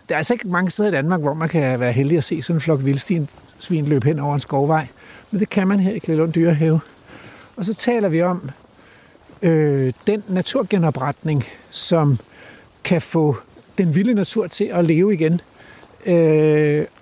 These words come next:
både det med at få de store, øh, nøglearter tilbage i økosystemet, men også at, at,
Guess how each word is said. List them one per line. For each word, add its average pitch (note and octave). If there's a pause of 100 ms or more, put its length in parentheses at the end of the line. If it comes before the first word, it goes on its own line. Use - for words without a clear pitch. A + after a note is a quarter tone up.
(160)
både G3
det G#3
med G#3
at F#3
få F#3+
de D#3+
store, G3 (320)
øh, E3+
nøglearter F3
tilbage D#3+
i B3+
økosystemet, G3+ (440)
men F3+
også A3 (300)
at, E3
at, D3+